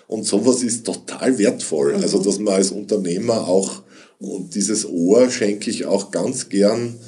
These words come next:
Speaker 1: anderen.
Speaker 2: Mhm.
Speaker 1: Also so dieses sich gegenseitig inspirieren, weiterhelfen.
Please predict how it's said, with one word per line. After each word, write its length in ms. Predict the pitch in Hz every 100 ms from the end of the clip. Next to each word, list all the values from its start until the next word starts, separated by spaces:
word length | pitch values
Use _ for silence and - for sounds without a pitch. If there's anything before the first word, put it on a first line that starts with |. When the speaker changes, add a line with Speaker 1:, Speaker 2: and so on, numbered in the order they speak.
| - - _ _ -
Speaker 1:
anderen. 640 | 90 117 90 71 67 69 -
Speaker 2:
Mhm. 60 |
Speaker 1:
Also 220 | 208 82 87
so 320 | - 90 92
dieses 460 | 98 92 98 92
sich 200 | - 95
gegenseitig 600 | - 87 117 110 104 101 98
inspirieren, 840 | 92 - 98 101 120 123 120 113
weiterhelfen. 1120 | 92 98 - 110 92 92 101 - 110 104 104